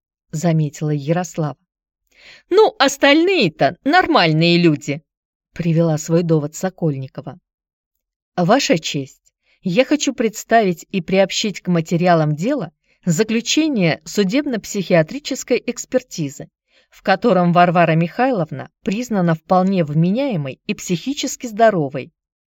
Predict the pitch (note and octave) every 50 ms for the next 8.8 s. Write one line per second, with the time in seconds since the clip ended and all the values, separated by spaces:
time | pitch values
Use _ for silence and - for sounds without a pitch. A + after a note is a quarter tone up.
0 | _ _ _ _ _ _ _ _ _ - D3 D#3 D#3+ D#3+ D#3+ D#3 - F3+ F#3+ F#3+
1 | F#3 E3 - E3+ D3+ D#3+ D#3+ D#3+ E3 D#3+ D#3+ - - D#3 D3 - D#3+ D3+ D3+ D3
2 | C#3 C#3+ C#3+ C#3+ C#3+ E3 A#3 C4 - _ - C4 C4+ _ _ _ _ _ _ -
3 | - B3 - B3 A3+ A#3 G3+ G#3 G3+ F#3+ F3+ F3 D#3+ - - C#3+ C3+ C#3+ G3+ B3
4 | C#4 B3+ B3+ - - - E3+ D#3 C#3 C3+ C#3+ D3+ D#3 D3 C#3+ C#3 C3+ - _ -
5 | E3 _ _ _ _ _ _ _ _ _ _ _ _ _ _ _ _ _ - F#3
6 | G3 G3+ - - - D#3 C3+ B2+ C3+ C#3 D3+ - _ _ _ _ _ _ _ _
7 | - E3+ D#3+ C#3+ E3 D#3+ D#3+ - - D#3+ D#3 D3+ D3 D#3 D#3+ D#3+ D#3+ E3 D#3+ D#3
8 | D3 D3 - D#3+ D#3 C#3+ D#3+ D#3+ D3+ C#3+ C3+ _ - C#3 D3